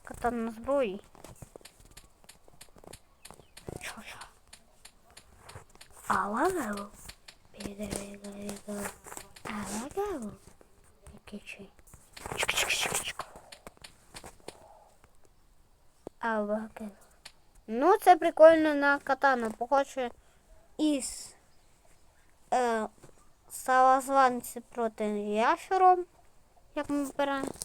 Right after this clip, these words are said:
ми тримаємо меч. А як Чикігані. Чикана проти свині. Ми будемо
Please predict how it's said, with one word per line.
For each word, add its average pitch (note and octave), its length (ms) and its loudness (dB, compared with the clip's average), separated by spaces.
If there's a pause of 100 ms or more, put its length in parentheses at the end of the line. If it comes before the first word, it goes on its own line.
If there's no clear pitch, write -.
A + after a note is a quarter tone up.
(540)
ми C4+ 100 -6
тримаємо B3+ 680 -6
меч. B3 680 -8 (500)
А D#4 120 2
як D#4+ 300 2
Чикігані. F4 840 4 (3000)
Чикана A#3 500 -2 (100)
проти G#3+ 380 -2
свині. D4 640 0 (1900)
Ми D#4 320 4
будемо C#4 500 0